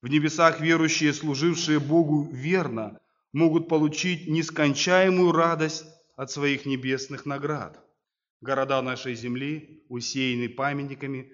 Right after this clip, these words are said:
в честь нечестивых людей. Редко бывают исключения, но в большинстве случаев великие поэты,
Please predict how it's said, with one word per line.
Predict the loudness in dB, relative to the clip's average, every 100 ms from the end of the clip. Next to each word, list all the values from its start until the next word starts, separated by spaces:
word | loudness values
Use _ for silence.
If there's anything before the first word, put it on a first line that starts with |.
| _
в | -12
честь | -6 -4 -4
нечестивых | -8 -6 -10 -8 -6 -6 -6
людей. | -6 -2 -2
Редко | 0 0 0
бывают | -4 -2 -2 -2
исключения, | -6 -10 -10 -8 -6 -6 -8 -12 -20 _ _
но | -4
в | 2
большинстве | 2 0 -8 -6 -8
случаев | -6 -6 -6 -4 -6
великие | -4 -4 -4 -6 -6
поэты, | -4 -2 0 -2 -4 -8 -10